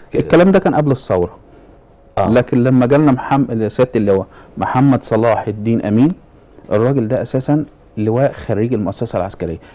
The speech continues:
Speaker 2: يعرف يعني إيه تدريب، يعرف
Speaker 1: آه.
Speaker 2: يعني إيه شغل.
Speaker 1: فأصبح الموضوع، آه،
Speaker 2: خلال أقل من، من، من ست شهور يا فندم، الجهاز اللي حققه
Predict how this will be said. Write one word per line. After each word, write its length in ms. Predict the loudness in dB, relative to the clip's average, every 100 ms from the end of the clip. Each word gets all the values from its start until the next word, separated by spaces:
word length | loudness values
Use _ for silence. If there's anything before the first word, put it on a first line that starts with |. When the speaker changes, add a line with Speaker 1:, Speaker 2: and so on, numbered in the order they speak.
| _
Speaker 2:
يعرف 360 | 2 4 2 0
يعني 200 | 0 -2
إيه 60 |
تدريب، 380 | -2 -4 -4 -6 -2
يعرف 360 | 2 2 2
Speaker 1:
آه. 40 | 0
Speaker 2:
يعني 160 | 2
إيه 60 | 0
شغل. 300 | 2 -2 -2 -8 -12
Speaker 1:
فأصبح 360 | -6 -4 -4
الموضوع، 540 | -6 -4 -4 -2 -2 0
آه، 360 | -2 -4 -6
Speaker 2:
خلال 440 | -4 2 4 4 4
أقل 500 | 2 4 4 4 2
من، 320 | -2 -4 -4
من، 340 | -4 -4 -4
من 140 | -4 -6
ست 340 | -2 -4 -2
شهور 300 | -8 -2 0
يا 80 | 0
فندم، 400 | 0 0 2 0 -2 -18 -6
الجهاز 520 | -6 -2 0 2 0 -2
اللي 140 | -4
حققه 540 | -6 -4 0 2 2